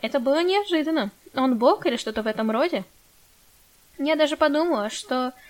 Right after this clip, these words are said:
когда-нибудь мне придется сразиться с богом света, пока наша ситуация в хорошем состоянии, никакого вмешательства, как было раньше, не будет. Но меня беспокоило несколько вещей.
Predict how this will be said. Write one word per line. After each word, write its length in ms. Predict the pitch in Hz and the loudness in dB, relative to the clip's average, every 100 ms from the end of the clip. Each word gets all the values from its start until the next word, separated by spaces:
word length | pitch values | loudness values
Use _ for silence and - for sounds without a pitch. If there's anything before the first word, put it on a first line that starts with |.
| - | -10
когда-нибудь 720 | - 311 294 392 381 247 247 | -6 -2 0 0 0 -2 -2
мне 200 | 269 311 | -2 -2
придется 420 | 359 294 320 330 | -2 -2 -2 -4
сразиться 480 | 349 302 247 269 370 | -2 0 0 -2 -4
с 40 | 320 | 0
богом 300 | 269 214 214 | 0 0 -6
света, 400 | - 214 190 185 _ _ - | -6 -6 -8 -12 _ _ -8
пока 240 | 262 262 | -4 -2
наша 240 | 247 240 | -2 -4
ситуация 500 | 254 240 226 285 - | -6 -6 -4 -2 -2
в 40 | 277 | -2
хорошем 320 | 220 220 226 | -4 -4 -6
состоянии, 640 | 240 - 220 214 311 370 381 - - - | -10 -8 -6 -4 -2 -4 -6 -16 -10 0
никакого 720 | 403 392 311 233 - 320 320 | 4 6 4 2 0 2 4
вмешательства, 760 | 269 240 294 370 349 - 359 359 - - | 2 0 -2 -4 -6 -2 -2 -2 -10 -10
как 300 | - 359 277 | -2 0 0
было 240 | 226 220 | -2 0
раньше, 320 | 208 285 330 359 | 0 0 0 0
не 140 | 349 | 0
будет. 340 | 226 196 180 - _ _ _ _ _ _ - _ - | -2 -4 -6 -10 _ _ _ _ _ _ -20 _ 0
Но 80 | 339 | 4
меня 240 | 349 381 | 4 2
беспокоило 480 | 381 - - 220 220 | 2 0 0 0 0
несколько 380 | 233 - 277 294 | -2 -4 -4 -2
вещей. 440 | 294 - 202 196 | -2 -2 -6 -8